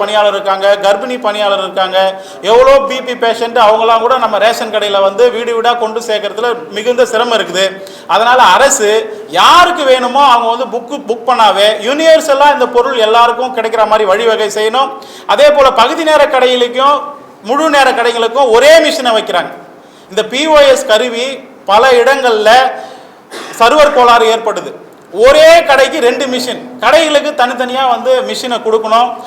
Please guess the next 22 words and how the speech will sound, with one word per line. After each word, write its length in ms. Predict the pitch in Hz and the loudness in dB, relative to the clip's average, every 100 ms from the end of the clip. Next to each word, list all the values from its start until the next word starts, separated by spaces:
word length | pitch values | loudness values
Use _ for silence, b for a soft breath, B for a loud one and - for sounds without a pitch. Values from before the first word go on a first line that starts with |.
| B - | B -2
அதே 140 | 220 269 | 2 2
போல 160 | 247 262 | 2 0
இந்த 100 | 247 208 | 0 0
ஒயாசிஸ் 480 | 240 285 277 269 - 226 | 2 2 0 -4 -6 -4
நிறுவனம் 500 | 233 220 214 240 214 | -2 0 2 2 0
அந்த 100 | 208 196 | -4 -6
மென்பொருளை 500 | 233 269 254 220 214 202 | -8 -4 -2 0 0 0
வந்து 160 | 214 240 | -2 -6
கொஞ்சம் 240 | 214 190 196 | -6 -2 0
வேகமா 380 | 240 240 233 247 214 208 | 0 0 -2 -2 -2 -6
இருக்கிறதுக்கு 420 | 208 220 202 208 190 | -6 -6 -8 -10 -6
உண்டான 300 | 190 185 175 | -4 -2 0
வேலைகளை 380 | 190 220 202 220 285 B B - 190 | 0 0 0 -2 -4 B B -4 2
பார்க்கணும்னு 500 | 214 214 214 226 202 | 2 0 -2 -4 -4
இந்த 100 | 185 | -2
நேரத்துல 320 | 202 208 190 180 | -2 -2 -4 -2
கேட்டுருக்கோம். 460 | 202 202 175 208 226 - B B B - | -4 -4 0 0 0 -6 B B B 2
அதே 160 | 277 294 | 4 4
போல 100 | 285 277 | 2 2
கூட்டுறவு 400 | 302 339 302 302 285 | -2 -4 -4 -2 -4
சங்கங்களின் 480 | 269 262 262 269 226 | -4 -4 -4 -2 0
மாநில 240 | 247 262 | 0 0